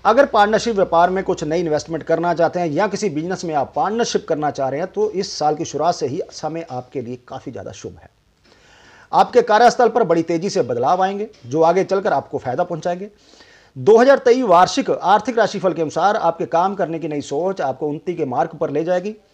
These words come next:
इसलिए मेहनत और लगन बनाए रखें, ये आपको बहुत आगे लेकर जाएगी।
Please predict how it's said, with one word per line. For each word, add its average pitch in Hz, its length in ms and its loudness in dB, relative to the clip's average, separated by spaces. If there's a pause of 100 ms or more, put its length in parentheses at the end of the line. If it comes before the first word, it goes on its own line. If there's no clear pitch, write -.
(140)
इसलिए 208 260 4
मेहनत 208 360 0
और 165 180 0
लगन 175 240 -2
बनाए 147 260 -2
रखें, 151 240 -6
ये 175 240 -4
आपको 135 360 -6
बहुत 135 380 -8
आगे 127 220 -6
लेकर 135 360 -10 (280)
जाएगी। 101 360 -14